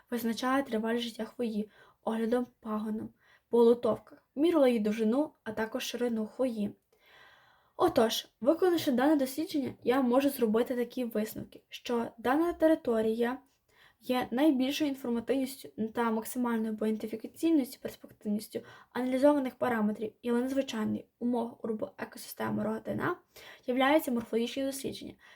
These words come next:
відповідно до яких вплив урботехногенних факторів зростає в послідовному ряді, е, районів міст: парк, Червона Гора, Бабинці, бам, залізнично-промисловий район. Дякую за увагу.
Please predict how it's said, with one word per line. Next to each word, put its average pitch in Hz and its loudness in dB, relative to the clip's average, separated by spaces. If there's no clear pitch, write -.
відповідно 294 0
до 294 2
яких 381 0
вплив 269 4
урботехногенних 240 -4
факторів - -2
зростає 233 -4
в 269 -12
послідовному 240 0
ряді, 214 0
е, 214 -2
районів 226 0
міст: 202 0
парк, 220 0
Червона 254 0
Гора, 226 -4
Бабинці, 233 -4
бам, 226 -4
залізнично-промисловий 233 -12
район. 233 -8
Дякую 240 -8
за 226 -6
увагу. 220 -8